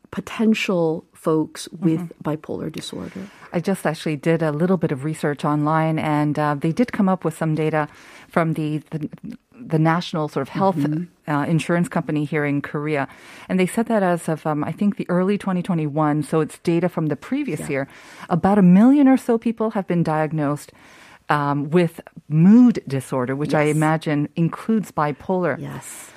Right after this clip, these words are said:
Speaker 2: But the people who seem to be susceptible to this, when we're talking about usual lots of ailments, usually mi-, we might think of someone who is older,
Speaker 1: Mm-hmm.
Speaker 2: especially with a physical disorder. But when the mood disorder or, like, a mental disorder,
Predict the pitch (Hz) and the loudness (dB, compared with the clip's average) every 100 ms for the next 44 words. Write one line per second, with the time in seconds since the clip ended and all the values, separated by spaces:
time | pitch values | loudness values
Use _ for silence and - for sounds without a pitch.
0 | - 226 - 320 415 349 240 240 226 202 | -6 -4 -4 -2 0 0 2 2 2 0
1 | 185 180 - 226 185 156 - 254 220 110 | -4 -6 -6 -6 -4 -6 -4 -6 -6 -8
2 | - 190 226 - 311 381 190 151 156 156 | -2 0 0 0 0 0 2 0 -4 -4
3 | 151 147 143 - 139 - 160 175 165 117 | -2 0 -2 -2 -10 -4 0 2 2 -2
4 | - - - - 214 269 277 277 233 160 | -6 -14 -20 -6 2 2 2 2 0 2
5 | 170 170 - 170 143 - 147 139 139 - | 0 0 0 -2 -2 -2 0 2 0 -4
6 | 160 135 - 165 185 185 196 208 269 170 | -6 -4 0 2 4 2 2 0 0 -4
7 | 180 160 180 - - - 185 - 151 131 | -4 -2 -4 -6 -10 -4 -4 -2 -6 -6
8 | - 185 - 151 135 - 139 135 135 - | -6 -6 -4 -4 -4 -4 -4 -4 -2 -4
9 | - 175 180 170 190 175 170 202 277 330 | -2 0 0 0 0 4 6 8 6 4
10 | - 151 151 143 151 151 160 156 151 - | -4 -4 -4 -2 -2 -2 0 0 -2 -6
11 | - - 180 165 160 208 262 302 196 143 | -20 -12 -4 0 4 4 4 2 0 -2
12 | 147 143 | -2 -2